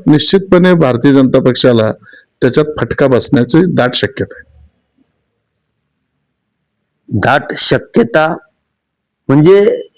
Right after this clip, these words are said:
Speaker 2: रिप्लेमध्ये दाट शक्यता आहे, फटका बसू शकतो. बरोबर?
Speaker 1: बरोबर.
Speaker 2: मला सांगा भैया, येणाऱ्या निवडणुकीमध्ये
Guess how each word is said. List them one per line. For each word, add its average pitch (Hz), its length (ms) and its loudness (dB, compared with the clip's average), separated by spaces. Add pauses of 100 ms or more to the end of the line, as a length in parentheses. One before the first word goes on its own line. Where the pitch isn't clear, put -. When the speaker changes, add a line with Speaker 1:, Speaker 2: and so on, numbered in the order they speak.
(140)
Speaker 2:
रिप्लेमध्ये 196 840 2
दाट 156 420 2
शक्यता 170 440 0
आहे, 107 120 0 (260)
फटका 160 300 0
बसू 180 280 2
शकतो. - 480 -4 (1120)
बरोबर? 175 280 2 (220)
Speaker 1:
बरोबर. 135 260 -2 (1000)
Speaker 2:
मला 151 220 0
सांगा 160 260 0
भैया, 117 360 0 (2250)
येणाऱ्या 190 360 4
निवडणुकीमध्ये 151 800 2